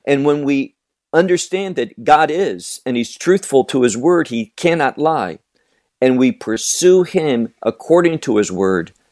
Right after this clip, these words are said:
wow, do the changes begin. Our perspective begins to be shaped in regard to the perspective of God. And when we have God's perspective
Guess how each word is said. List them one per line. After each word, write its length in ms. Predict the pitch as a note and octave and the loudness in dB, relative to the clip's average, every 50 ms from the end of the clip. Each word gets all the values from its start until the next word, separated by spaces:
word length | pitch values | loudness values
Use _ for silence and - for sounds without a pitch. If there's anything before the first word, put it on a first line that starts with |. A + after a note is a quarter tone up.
| _ _ _ _ _ _ _ _ | _ _ _ _ _ _ _ _
wow, 540 | F2 F2+ F2+ G#2 G#2+ G#2 G#2 G2+ F#2+ F#2+ G2+ | -14 -6 -2 0 0 2 2 0 -2 -4 -6
do 180 | E2+ E2+ G2 | -10 -12 -12
the 140 | F#2+ G2 G2+ | -10 -10 -10
changes 600 | - - - - D3 C3 C#3 D3 D3 C#3 C3 A#2+ - | -10 -10 -10 -4 -4 -2 -2 -2 -4 -4 -6 -6 -6
begin. 640 | - G#2 G#2 F2 D#2+ A2+ A#2+ B2 B2 B2+ C#3 - - - | -4 -4 -4 -4 0 0 2 2 2 0 -2 -4 -4 -2
Our 120 | G#2+ G#2 | -4 -4
perspective 840 | - - A2+ A2 - - - - - C#3 C#3 - - - C#3+ A#2 - | -4 -4 -6 -6 -6 -6 -10 -4 0 0 0 0 -2 -8 -8 -8 -4
begins 520 | - A2+ F#2+ F2 B2 B2 B2 B2+ B2 - - | -6 -6 -2 0 0 0 0 -2 -6 -8 -10
to 160 | _ - A#2+ | _ -8 -6
be 160 | G2 A2 G#2+ | -4 -4 -4
shaped 520 | G2 - - - C#3 B2 C3 C3+ - _ _ _ _ _ - _ - | -4 -6 -6 -2 2 2 2 2 -2 _ _ _ _ _ -20 _ -6
in 220 | - B2 A#2 A#2 A2+ | -4 -2 -2 0 0
regard 460 | A#2 G2+ F2+ B2 A#2+ A#2+ B2 B2 - | -2 -2 0 2 2 2 2 0 -2
to 100 | - C3 | -8 -6
the 120 | G2 G#2 - | -4 -4 -6
perspective 720 | _ - A2 - - - - B2+ C3 - - C3+ A#2 G2+ | _ -10 -10 -10 -8 -2 0 0 0 0 -4 -8 -8 -6
of 260 | G#2 F#2 - F2 G2 | -8 -10 -10 -10 -4
God. 400 | B2 A#2 A2+ A#2+ B2+ C3 - _ _ _ _ _ _ _ - | -2 -2 0 0 -4 -6 -8 _ _ _ _ _ _ _ -4
And 140 | C3+ C#3 | -4 -2
when 120 | C3+ C#3 C#3 | 0 0 -2
we 120 | C3+ B2+ | -2 -2
have 320 | C3 C3+ B2 G2+ - B2+ A2 | -2 -2 -4 -4 -6 -8 -2
God's 480 | C#3+ D3+ E3+ F3+ F3 E3+ E3 - - | 0 0 0 0 -2 -4 -4 -8 -14
perspective 840 | - _ - C3+ C3+ - - - G3 G3 G3 - A2+ A2 G2+ - | -16 _ -8 -6 -6 -6 -4 -2 -2 -2 0 0 -6 -6 -6 -8